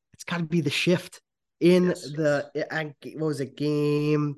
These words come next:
Speaker 1: two, game one? Game one or game two? I think it was game two, uh,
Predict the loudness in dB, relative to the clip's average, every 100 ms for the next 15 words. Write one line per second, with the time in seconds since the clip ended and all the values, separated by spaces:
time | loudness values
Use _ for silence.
0 | -8 0 4 4 4 2 0 2 0 0
1 | 0 0 0 0 -2 -4 -6 -6 -8 -6
2 | -4 -4 -2 -4 -4 -2 -2 -2 -6 -18
3 | -20 -10 -2 -2 -2